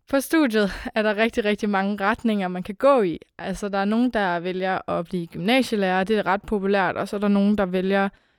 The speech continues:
nogle tilvalgsfag, hvor de kan læse noget kommunikation. En del kommer også til at arbejde på museer, og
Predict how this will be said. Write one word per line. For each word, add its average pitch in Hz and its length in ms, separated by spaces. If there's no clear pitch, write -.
nogle 190 120
tilvalgsfag, 202 800
hvor 185 180
de 180 100
kan 196 160
læse 185 300
noget 190 140
kommunikation. 185 920
En 196 60
del 226 260
kommer 190 240
også 190 120
til - 80
at - 60
arbejde 175 280
på - 120
museer, 220 760
og 180 400